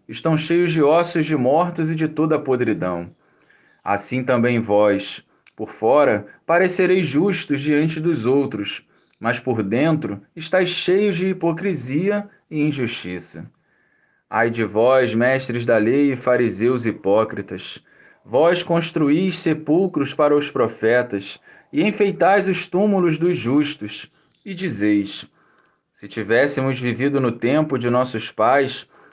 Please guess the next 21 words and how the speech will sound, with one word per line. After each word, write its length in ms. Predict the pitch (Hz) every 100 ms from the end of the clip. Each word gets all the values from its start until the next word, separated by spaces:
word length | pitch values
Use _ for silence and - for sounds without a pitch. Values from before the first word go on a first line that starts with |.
| -
não 140 | 135
teríamos 480 | 165 180 185 202 170
sido 260 | - 185 165
cúmplices 640 | - 170 214 185 160 165
da 120 | 165 147
morte 440 | 127 165 165 147
dos 180 | 127 -
profetas." 880 | 113 101 - 92 90 87 85 - - _ _ _ _ _ _ -
Com 240 | 104 101
isso, 400 | 123 143 - 98 - - _
confessais 680 | 143 147 151 143 151 175 -
que 80 |
sois 280 | 160 165 151
filhos 460 | - 180 214 202 170
daqueles 560 | 165 - 151 185 180
que 100 | -
mataram 540 | 175 151 - 143 165 143
os 100 | 123
profetas. 880 | 117 107 - 95 90 87 85 - - _ _ _ _ _
Completai, 600 | - 104 110 110 135 170
pois, 580 | 143 131 147 185 180 -